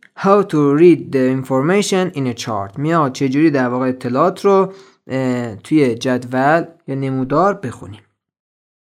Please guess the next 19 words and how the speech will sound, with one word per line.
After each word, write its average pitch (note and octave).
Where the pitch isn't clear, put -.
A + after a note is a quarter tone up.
خب C#3
الان D#3
کدوم E3+
این D#3
لی D#3
ناتوان D#3
بودش F#3+
که F3+
کدوم E3+
یکی G3+
از C#3
اینا B2
رو A2+
بفهمه؟ G#2+
A, C3
B, B2
C, -
D. G#2+
کدومش؟ C3+